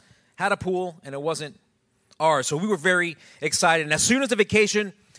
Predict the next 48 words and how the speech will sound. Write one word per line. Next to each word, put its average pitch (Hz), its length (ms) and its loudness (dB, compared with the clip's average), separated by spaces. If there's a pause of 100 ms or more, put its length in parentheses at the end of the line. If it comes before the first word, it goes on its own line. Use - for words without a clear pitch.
was 156 240 -2
booked, 160 400 -2
my 160 100 -2
wife 180 300 0
and 170 140 -4
I, 151 320 0 (480)
um, 147 200 -4
started 175 400 -2
to 175 80 -10
make 170 120 -8
a 165 40 -8
list 165 280 -8
of 151 80 -12
things 175 240 -8
that 156 100 -8
we 147 80 -14
wanted 139 220 -10
to 107 60 -16
see, 247 500 -8
things 170 340 -16
we 170 60 -16
wanted 147 340 -12
to 123 80 -18
do, 208 600 -6 (320)
and 151 220 -6
things 175 300 -8
we 175 120 -8
wanted 143 520 -6
to, 139 320 -12
to 139 160 -16 (120)
eat. - 340 -8
'Cause 151 280 -4
normally, 190 600 -2 (260)
um, 143 220 -8
we're 160 160 -6
on, 143 400 -6 (100)
um, 123 380 -12
like, 123 180 -10
we're 160 80 -6
on 151 120 -8
keto, 202 380 -6 (380)
um, 135 500 -6
but 139 140 -8
we 160 120 -8
don't 170 160 -6
keto 185 280 -6
on 165 140 -6
vacation. 190 500 -8